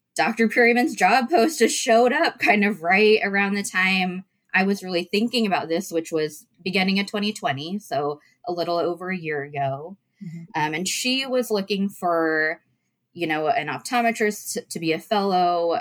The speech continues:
Speaker 1: She was planning to start her own practice at that time. She had always worked for,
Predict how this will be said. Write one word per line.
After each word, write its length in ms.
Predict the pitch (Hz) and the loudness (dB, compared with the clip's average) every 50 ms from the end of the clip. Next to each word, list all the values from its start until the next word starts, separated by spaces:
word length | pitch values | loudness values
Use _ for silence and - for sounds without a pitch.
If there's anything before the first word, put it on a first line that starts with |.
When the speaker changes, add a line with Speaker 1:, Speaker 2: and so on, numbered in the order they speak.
| - - | -4 -8
Speaker 1:
She 320 | - - - - 180 180 | -10 -8 -6 -4 -4 -2
was 180 | 180 185 190 - | -2 -4 -4 -4
planning 440 | - - 175 165 160 165 165 165 160 | -2 0 0 0 0 -2 -4 -6 -6
to 100 | 165 160 | -8 -10
start 440 | - - - 156 151 156 - - - | -8 -4 -2 -2 -2 -2 -6 -8 -6
her 240 | 175 165 156 - - | -4 -4 -4 -2 -4
own 360 | 156 151 160 165 175 196 208 | -2 -2 -2 -2 -2 -4 -4
practice 500 | - - 233 233 233 - 254 262 247 - | -2 -2 -2 -2 -2 -4 -8 -8 -8 -6
at 200 | 262 - - - - | -8 -8 -8 -6 -4
that 220 | 226 233 - - | -4 -4 -4 -6
time. 320 | - 254 254 254 262 254 254 | -6 -6 -6 -4 -4 -6 -10
She 220 | - - 180 170 | -8 -8 -6 -4
had 140 | 175 151 147 | -2 -2 -2
always 340 | - 151 151 160 160 160 160 | 0 -2 0 -2 -4 -4 -6
worked 300 | 156 156 151 - - - | -10 -10 -10 -12 -14 -16
for, 440 | - - 156 151 147 147 147 147 | -12 -8 -6 -6 -4 -4 -6 -6